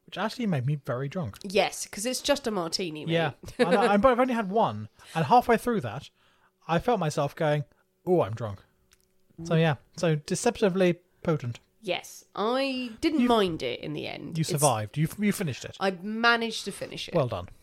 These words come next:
Speaker 2: But yes, it does make you feel a bit <laughs> drunk. Yes. Because it's a martini,
Speaker 1: Yeah.
Speaker 2: essentially.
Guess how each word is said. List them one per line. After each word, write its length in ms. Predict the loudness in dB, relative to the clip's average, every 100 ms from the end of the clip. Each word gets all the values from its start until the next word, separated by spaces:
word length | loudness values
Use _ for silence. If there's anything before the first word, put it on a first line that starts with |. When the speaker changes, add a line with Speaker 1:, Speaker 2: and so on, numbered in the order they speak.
| -12 -8
Speaker 2:
But 160 | -2
yes, 240 | 0 0 -2
it 100 | -2
does 200 | 0 0
make 140 | -6
you 60 | -2
feel 160 | -2
a 40 | -2
bit 120 | -4
<laughs> 60 | -6
drunk. 420 | -8 -4 -4 -4 -14 -20 -20
Yes. 260 | -20 -20 -18 -8 -4
Because 220 | 0 0
it's 100 | 2
a 60 |
martini, 560 | 2 2 0 -2 -6 -6
Speaker 1:
Yeah. 100 | -4
Speaker 2:
essentially. 480 | -2 -2 -4 -12